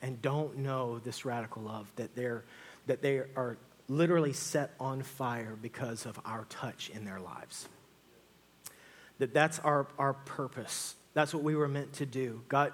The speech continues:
Jesus set this thing in motion with his church, and we were meant to be a part of it. And so here's what I want. I'm gonna, I'm gonna give to you just the,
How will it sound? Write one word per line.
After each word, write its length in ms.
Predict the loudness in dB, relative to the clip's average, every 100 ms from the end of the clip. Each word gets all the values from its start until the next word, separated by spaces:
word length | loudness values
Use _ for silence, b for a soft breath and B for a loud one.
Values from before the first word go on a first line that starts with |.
| 0
Jesus 340 | 2 4 2
set 280 | 0 0 2
this 180 | 0 2
thing 240 | 0 2
in 140 | 0
motion 420 | 2 0 0 -2 -2
with 120 | -2
his 180 | -6 -6
church, 600 | -4 -2 -2 -2 -6 -8 B B B B B B -2
and 140 | 2
we 100 | 4
were 100 | 4
meant 200 | 4 0
to 60 | 0
be 220 | 2 2 -2
a 60 |
part 440 | -8 -6 -2 -2 -6 -12 -20 -20 -4
of 200 | -2 -2
it. 220 | -6 -10 -20 -20 -20 B B B
And 100 | -2
so 220 | 4 4 4
here's 240 | 6 6
what 100 | 8
I 40 | 6
want. 260 | 6 4
I'm 80 | 4
gonna, 200 | 4 4 4
I'm 80 |
gonna 120 | 4 6
give 280 | 6 4
to 100 | 0
you 120 | 0 2
just 260 | 0 0
the, 120 | -2